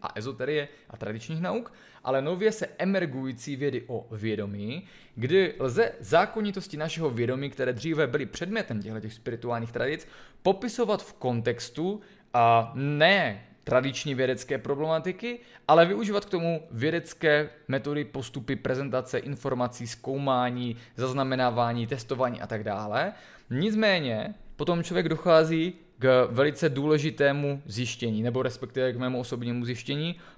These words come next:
po, řekněme, řadě let intenzivního výzkumu našeho vědomí. A tohleto zjištění je v tom, že věda a spiritualita jsou dvě strany téže mince,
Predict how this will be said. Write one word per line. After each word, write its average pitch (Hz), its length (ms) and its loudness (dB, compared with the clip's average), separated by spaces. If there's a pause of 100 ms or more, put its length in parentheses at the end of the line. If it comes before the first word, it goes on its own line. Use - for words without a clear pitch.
(120)
po, 127 420 6 (520)
řekněme, 120 380 -2
řadě 139 200 4
let 123 300 6
intenzivního 131 600 -4
výzkumu 117 440 -8
našeho 117 320 -6
vědomí. 131 340 -2 (520)
A 101 100 -6
tohleto 196 360 2
zjištění 170 420 0
je 107 160 -2
v - 80 -20
tom, 127 400 -4 (300)
že 110 380 2 (380)
věda 123 460 4 (560)
a - 40 -14
spiritualita 127 1120 2 (200)
jsou - 260 -8
dvě 117 260 -4
strany 160 360 -4
téže 127 320 -4
mince, 120 440 -4